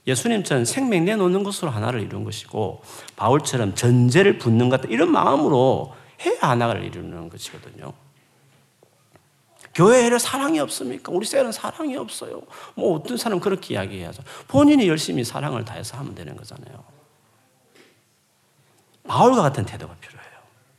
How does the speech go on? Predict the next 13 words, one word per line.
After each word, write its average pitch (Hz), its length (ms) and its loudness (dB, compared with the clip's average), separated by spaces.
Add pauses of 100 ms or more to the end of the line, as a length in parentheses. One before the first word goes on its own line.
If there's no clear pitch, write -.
(960)
바울은 120 320 -2
십팔 113 300 -6
절 104 160 -12
"이와 156 200 8
같이 110 280 -2
너희도 101 640 0 (1300)
기-, - 160 -18 (1400)
기뻐하고 92 480 -8
나와 101 300 -2
함께 82 260 -12
기뻐하라." - 440 -18
이 127 100 -2
말은 98 540 -4